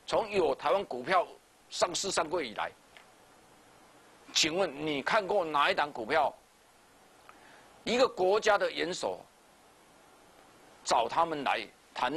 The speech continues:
如何设厂啊的事宜，请问你告诉我有没有？有没有嘛？鸿海大不大？很大啊。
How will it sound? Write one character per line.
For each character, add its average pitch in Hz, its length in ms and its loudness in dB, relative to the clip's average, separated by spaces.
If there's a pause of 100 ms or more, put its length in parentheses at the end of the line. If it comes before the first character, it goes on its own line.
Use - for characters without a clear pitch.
(180)
如 165 200 0
何 123 140 2
设 170 280 2
厂 104 280 -6
啊 117 360 -2 (720)
的 151 140 -2
事 180 260 -2
宜， 95 160 -12 (320)
请 127 140 -4
问 165 120 -2
你 123 60 -6
告 127 140 -2
诉 165 100 -4
我 131 80 0
有 107 100 -6
没 110 120 -4
有？ 110 120 -2 (1700)
有 139 100 -4
没 143 120 -4
有 139 120 -2
嘛？ 98 140 -8 (800)
鸿 214 240 2
海 131 260 2 (520)
大 202 120 4
不 175 60 -6
大？ 165 220 2 (680)
很 160 220 0
大 226 120 2
啊。 175 320 -2